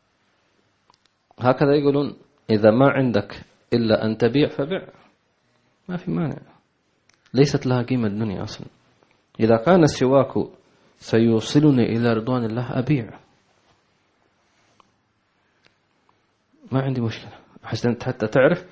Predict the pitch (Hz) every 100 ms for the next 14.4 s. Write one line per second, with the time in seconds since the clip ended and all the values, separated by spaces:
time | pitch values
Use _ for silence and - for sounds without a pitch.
0 | _ _ 110 113 147 135 120 - 120 107
1 | 127 107 104 101 95 107 - _ _ _
2 | - 120 131 127 139 151 123 117 110 90
3 | - - _ _ _ _ _ _ 110 107
4 | 123 147 139 131 143 147 110 - 113 104
5 | - - _ 131 117 117 110 104 123 147
6 | - - _ _ _ _ _ _ _ _
7 | _ _ _ _ 110 107 110 110 135 107
8 | 110 117 120 120 - 101 98 - - -
9 | - _ _ _ _ _ _ - 104 117
10 | 117 131 120 120 110 107 113 98 107 104
11 | - 98 101 - 98 98 - 101 95 90
12 | 104 - - _ _ _ _ _ _ _
13 | _ _ _ _ - 107 135 120 - 113
14 | 104 - 98 95